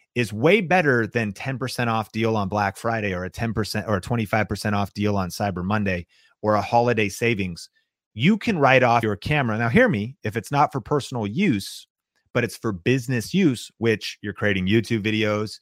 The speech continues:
you're making videos to market your business, you're using your, um, your lighting for creating content to market your business or to make money through YouTube ads and all these different things.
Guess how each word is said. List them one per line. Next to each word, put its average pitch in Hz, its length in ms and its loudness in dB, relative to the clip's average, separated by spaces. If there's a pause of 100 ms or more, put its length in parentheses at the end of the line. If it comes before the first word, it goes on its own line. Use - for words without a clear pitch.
(280)
you're 92 100 -2
making 101 340 0
videos 98 320 2
to - 80 -8
market 98 360 -4
your 85 80 -10
business, 110 500 -6 (400)
you're 95 500 2
using 104 580 0
your, 92 360 -2
um, 82 340 -8 (600)
your 85 420 -4
lighting 110 420 6
for 95 520 0
creating 98 280 2
content 113 520 0
to - 160 -6
market 101 380 2
your 92 80 -6
business 113 400 -4
or 92 60 -6
to 90 40 -6
make 90 200 -4
money 107 260 0
through 92 180 -6
YouTube 98 360 -4
ads 101 200 0
and 95 80 -8
all 98 120 0
these 95 140 -2
different 104 280 -6
things. 156 300 -2